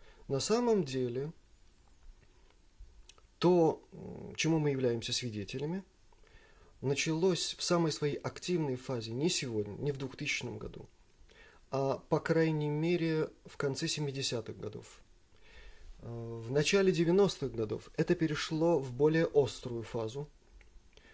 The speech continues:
о чем предупреждали ученые-системщики, такие как, э,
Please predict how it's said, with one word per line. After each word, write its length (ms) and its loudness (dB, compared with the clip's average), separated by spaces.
о 100 -4
чем 260 2
предупреждали 840 2
ученые-системщики, 1500 -2
такие 500 -6
как, 440 -4
э, 320 -6